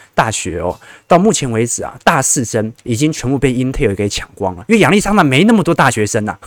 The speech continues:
<laughs> 就一两间而已哦。那大三生呢，被这个超微、被辉达给抢光了。台积电现在只能抢大一生和大二生哦。可是呢，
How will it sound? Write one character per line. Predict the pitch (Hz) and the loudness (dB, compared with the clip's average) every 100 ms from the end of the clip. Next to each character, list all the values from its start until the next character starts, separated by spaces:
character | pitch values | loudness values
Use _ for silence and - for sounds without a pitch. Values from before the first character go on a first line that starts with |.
| 196 | -4
<laughs> | 277 - 302 | -4 -10 -4
就 | - | 2
一 | 233 190 | 4 6
两 | 120 117 | 4 4
间 | 170 151 | 2 2
而 | 135 | 0
已 | 98 | 0
哦。 | 90 - - - 302 202 | -4 -4 -6 -6 -6 0
那 | |
大 | 202 208 | 4 4
三 | 170 175 175 | 4 2 2
生 | 156 156 | 2 2
呢， | 131 - - | -2 -6 -2
被 | - 165 - - | 4 4 2 -4
这 | - | 2
个 | 156 | 2
超 | - - 185 | 2 4 6
微、 | 151 107 113 - - | 6 4 2 -2 0
被 | 160 135 | 2 2
辉 | - 190 | 4 4
达 | 143 | 4
给 | 127 | 2
抢 | 127 - 92 | 0 -2 0
光 | 107 110 | 2 2
了。 | 92 _ | -2 _
台 | - 170 | 4 4
积 | 220 | 4
电 | 208 | 2
现 | 151 156 | 2 -2
在 | 139 | -2
只 | 110 | -4
能 | 120 | -4
抢 | 135 - 92 95 _ _ _ _ | -6 -6 -6 -8 _ _ _ _
大 | - 127 | -2 0
一 | 131 | 0
生 | 127 127 | 0 -2
和 | 123 | -4
大 | 113 107 | -2 -2
二 | 104 92 | -2 -4
生 | 82 95 _ - - | -8 -14 _ -10 0
哦。 | 117 | 2
可 | 151 | 4
是 | 180 277 | 4 6
呢， | 233 226 | 4 2